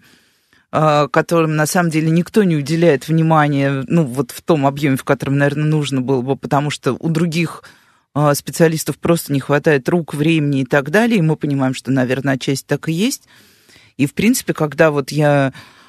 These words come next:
а, спросила как бы своих коллег, как они представляют жизнь интернов, они говорят: «Ну вот это вот несчастные эти молодые врачи, которые бегут, <coughs> им никто не помогает на пути». Я думаю, что это не совсем так.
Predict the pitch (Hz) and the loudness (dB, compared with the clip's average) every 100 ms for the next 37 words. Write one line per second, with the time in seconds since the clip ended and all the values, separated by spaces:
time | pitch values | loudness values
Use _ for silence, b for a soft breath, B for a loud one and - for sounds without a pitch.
0 | B - 131 143 139 139 139 139 139 135 | B -4 0 2 4 4 4 4 2 0
1 | 135 - 139 147 175 147 - 143 139 147 | -2 -2 0 0 0 -2 -4 -10 -2 0
2 | 135 - 147 185 254 - 151 147 139 123 | 0 2 2 2 0 0 -2 0 -2 -4
3 | 135 - 147 147 143 151 151 139 196 262 | -8 -2 0 0 -2 -2 -2 0 0 0
4 | 202 156 156 160 175 175 233 165 151 151 | -2 -4 -4 -4 0 0 -2 -4 -6 -2
5 | 156 - 160 - 139 - 143 143 156 143 | -2 0 -2 -2 -6 -4 -2 -2 -2 0
6 | 147 151 277 - 185 147 147 165 156 254 | 0 0 -4 -4 -4 -4 -4 -4 -4 -4
7 | - - b b b b b b b b | -6 -14 b b b b b b b b
8 | - 139 156 - 262 226 277 208 - 226 | 0 4 4 4 2 4 4 2 0 2
9 | 233 - 175 165 160 156 135 - 143 - | 2 2 0 0 2 2 2 0 -6 -6
10 | 165 311 202 175 202 160 - 170 180 - | -6 -2 0 2 0 -2 -4 -4 -4 -2
11 | 185 - 196 - 254 359 - | -2 -2 -2 0 -2 -2 -10